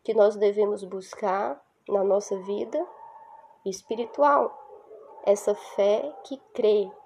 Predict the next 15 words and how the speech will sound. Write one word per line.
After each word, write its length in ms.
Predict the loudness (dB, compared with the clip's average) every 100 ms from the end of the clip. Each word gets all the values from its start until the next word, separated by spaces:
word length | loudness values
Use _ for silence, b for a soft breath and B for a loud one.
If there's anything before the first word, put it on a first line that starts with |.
| -18
apesar 320 | 0 2 4
da 100 | 0
circunstância, 960 | -2 -2 0 0 2 2 2 -4 -14 -16 -20 -20 -8
apesar 720 | -8 -4 -6 -2 -2 0 0
dos 240 | -2 -8 -6
perigos, 680 | -2 -2 -2 -8 -8 -12 -12 -20 B B -6
apesar 540 | -2 0 0 2 2
das 200 | 2 0
ameaças, 880 | 0 4 4 4 2 -2 -6 -6 -8 B B B -2
apesar 1040 | -2 0 -2 0 -4 0 0 2 -2 -8 -12
de 160 | -14 -14 -18 0
todo 440 | 4 6 4 -2
o 140 | -4 0
nosso 500 | 2 2 2 -2 -10
contexto. 800 | -6 -6 -6 -8 -14 -14 -18 -20